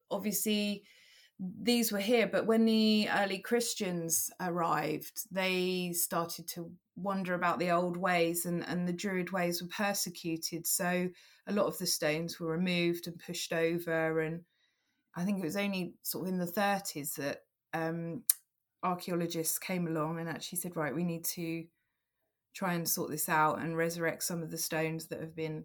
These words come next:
pushed over and buried." And obviously there's a lot still missing, but there's a lot that are there.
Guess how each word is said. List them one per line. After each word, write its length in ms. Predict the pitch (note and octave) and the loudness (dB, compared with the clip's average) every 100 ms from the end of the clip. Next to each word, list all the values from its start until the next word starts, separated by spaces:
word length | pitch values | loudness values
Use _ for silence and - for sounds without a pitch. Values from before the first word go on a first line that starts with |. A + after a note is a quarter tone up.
| - | -10
pushed 220 | E3 - | -8 -2
over 340 | D3+ D3+ E3 | -2 -2 -4
and 140 | D#3 D#3+ | -8 -4
buried." 480 | D#3 D3+ D3+ D3 - _ _ _ _ - | -2 -2 -2 -6 -12 _ _ _ _ -6
And 100 | F3+ | -4
obviously 280 | F3+ - D#3 | -2 -2 2
there's 220 | E3 E3+ | 0 2
a 40 | |
lot 200 | F3+ - | 0 0
still 260 | - F3 E3+ | 0 0 2
missing, 640 | G3 G#3+ - D#3+ D3+ D#3 | 4 4 2 0 0 -2
but 140 | D#3+ | -2
there's 260 | E3 E3+ E3+ | 0 0 0
a 40 | |
lot 260 | F3+ E3 - _ _ _ _ _ _ - | 0 -2 -4 _ _ _ _ _ _ -10
that 100 | - - | -4 2
are 260 | F3 E3+ | 4 4
there. 460 | F3 F#3 D3+ D#3 D#3 | 4 4 4 0 -2